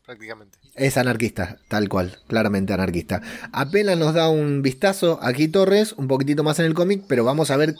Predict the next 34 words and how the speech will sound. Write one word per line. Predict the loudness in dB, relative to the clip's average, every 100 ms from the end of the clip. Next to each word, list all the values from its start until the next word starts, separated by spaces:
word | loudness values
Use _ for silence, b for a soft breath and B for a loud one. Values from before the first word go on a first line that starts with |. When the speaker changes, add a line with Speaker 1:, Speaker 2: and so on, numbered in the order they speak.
| -2
Speaker 2:
cuánta | 0 2 0
similitud | 0 0 2 2 0 2
tiene | 0 2 -2 B B B B
Flag | -2 -2
Smasher | 0 0 2 0 0 -6 -4
en | 0
el | 0
cómic | 2 2 0 -2
y |
Flag | -2 -2 0
Smasher | -2 0 0 -2 -6 _
en | 0 2
la | 2
serie, | 0 0 0
¿no? | 2 0 -2 -8
Speaker 1:
Nos | -4
organizamos, | 0 4 6 6 8
Speaker 2:
Y | 6
aquí | 4
viene | 4 2
Speaker 1:
nos | 0
organizamos | -2 -2 -2 -2
para | 0
desorganizar | 0 -2 -6 -6 -8 -12 -16 -20 _ _ _ _ _ -20 _ -14
el, | -10 -6
el |
Speaker 2:
Exacto, | -4 -4 -4
Speaker 1:
lema | -4 -4
de | -4
los | -4
Speaker 2:
exactamente, | -2 -2 -2 -4 -6
Speaker 1:
anarquistas. | -10 -12 -4
Speaker 2:
claro. | -2 -2 -6 -16 B B B B B -8
Y, | 0 2 4 2 -2